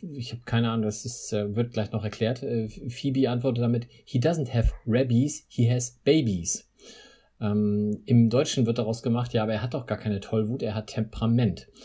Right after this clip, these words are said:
Also Rabies ist eben ein Virus für Tollwut. Und, ähm, Rabies, Babies, das passt ganz gut, das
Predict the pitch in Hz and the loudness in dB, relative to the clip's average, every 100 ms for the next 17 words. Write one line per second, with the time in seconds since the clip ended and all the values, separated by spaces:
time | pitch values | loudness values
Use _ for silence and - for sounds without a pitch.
0 | - - 101 101 - 104 113 131 127 110 | -16 -6 -4 -4 -2 0 0 0 -2 -6
1 | 113 - 101 101 - 110 101 98 98 107 | -6 -4 -2 -2 -4 -4 -2 -2 -6 -6
2 | 107 113 120 123 - - 117 107 104 - | -2 0 0 -4 -8 -6 -2 -2 -2 -2
3 | 113 131 160 185 - - - - - - | 0 -2 -4 -6 -10 -20 -20 -20 -20 -20
4 | _ _ - - - 107 107 107 107 117 | _ _ -20 -12 -2 0 0 -2 -2 -2
5 | 107 107 107 - 107 113 135 147 143 - | 0 0 -2 -2 0 0 0 -4 -6 0
6 | 113 120 123 143 147 - - 110 - - | 2 2 0 -4 -6 -10 -8 -8 -6 -6
7 | 120 - 107 - 131 165 - 117 110 - | -6 -2 -2 -2 -6 -6 -8 -6 -6 -8
8 | - | -14